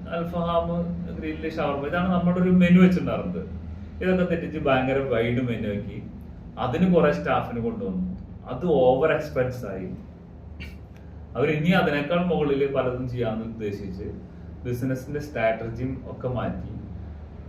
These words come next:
ഒരുപാട് ജോലിക്കാര്, ശമ്പളം തന്നെ വലിയൊരു ഭാരമായി. ശമ്പളത്തിലൊന്നും എനിക്ക് ബാധ്യതയല്ല, എനിക്കൊരു മാന്യമായ പെർസെന്റേജ് പറഞ്ഞിട്ടാണ്. ആ പെർസെന്റേജ് അവര് തയ്യാറാ-, തരാൻ തയ്യാറല്ല.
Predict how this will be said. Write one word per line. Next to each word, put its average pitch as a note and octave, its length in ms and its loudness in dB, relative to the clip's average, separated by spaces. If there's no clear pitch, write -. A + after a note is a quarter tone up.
ഒരുപാട് F#3 440 8
ജോലിക്കാര്, - 760 4
ശമ്പളം C3 440 -2
തന്നെ C3 140 -2
വലിയൊരു A#2+ 360 -2
ഭാരമായി. G#2 600 -2
ശമ്പളത്തിലൊന്നും A2 600 -2
എനിക്ക് E3+ 160 0
ബാധ്യതയല്ല, F3 720 4
എനിക്കൊരു F3+ 320 0
മാന്യമായ F3 460 2
പെർസെന്റേജ് E3+ 680 4
പറഞ്ഞിട്ടാണ്. A#2+ 480 0
ആ D#3 220 2
പെർസെന്റേജ് C#3 500 4
അവര് A#2+ 220 2
തയ്യാറാ-, G#2 520 -2
തരാൻ A2 340 -2
തയ്യാറല്ല. G2 720 -2